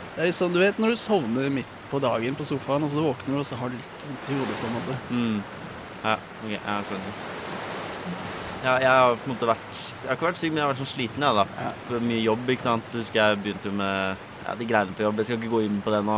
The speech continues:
Speaker 2: men jeg har jo snakket med Pater om det, og det er liksom,
Speaker 1: Ja.
Speaker 2: det er greit nå, det er ikke det, men,
Speaker 1: Nei, nei.
Speaker 2: eh,
Speaker 1: Ja,
Speaker 2: men
Speaker 1: men
Speaker 2: det
Speaker 1: synes
Speaker 2: var en liten periode der, da, det var ganske tøft.
Speaker 1: Jeg vet, Simen, du, det her har vi vært igjennom. Det er ikke noe, og forresten, driver du fortsatt og legger deg litt på sofaen etter jobb og sånn?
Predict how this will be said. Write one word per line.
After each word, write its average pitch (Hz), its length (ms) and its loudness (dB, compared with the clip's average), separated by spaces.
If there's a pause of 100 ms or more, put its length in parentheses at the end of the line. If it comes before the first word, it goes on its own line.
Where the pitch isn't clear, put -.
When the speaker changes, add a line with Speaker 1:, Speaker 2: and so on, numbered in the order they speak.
Speaker 2:
men 104 220 0
jeg 104 140 -8
har 101 100 0
jo 98 80 -10
snakket 101 160 -8
med 95 160 -10
Pater - 260 -8
om 98 60 -8
det, 107 100 -6
og 110 80 -4
det 55 100 -4
er - 100 -6
liksom, - 200 -8
Speaker 1:
Ja. 123 100 -10 (280)
Speaker 2:
det 120 100 2
er - 60 2
greit 139 320 8
nå, 131 160 6
det 151 100 8
er 117 80 4
ikke 143 140 4
det, 143 180 6
men, 131 220 0
Speaker 1:
Nei, 123 180 2
nei. 120 140 4
Speaker 2:
eh, 202 40 -2 (500)
Speaker 1:
Ja, 160 100 4
Speaker 2:
men 123 100 6
Speaker 1:
men 113 220 0
Speaker 2:
det 110 80 -6
Speaker 1:
synes 120 140 0
Speaker 2:
var 120 100 10
en 131 60 6
liten 110 220 0
periode 110 240 2
der, 110 160 6
da, 104 120 6
det 101 100 2
var 98 160 2
ganske 101 220 -6
tøft. 123 200 -4 (120)
Speaker 1:
Jeg 143 160 0
vet, 120 180 -2
Simen, 160 320 0
du, 165 100 4 (100)
det 151 180 4
her 151 140 8 (100)
har 147 240 0
vi 151 80 4
vært 143 160 -2
igjennom. 117 260 -2
Det 135 80 2
er 139 60 0
ikke 151 160 -2
noe, 165 280 4 (520)
og 160 80 -4
forresten, 196 300 4
driver 156 180 4
du 170 60 2
fortsatt 151 420 -2
og 139 80 4
legger 92 240 2
deg 117 300 4
litt - 120 -4
på 131 80 -4
sofaen 127 380 -2
etter - 220 -4
jobb - 100 -6
og 139 60 -6
sånn? 131 160 -6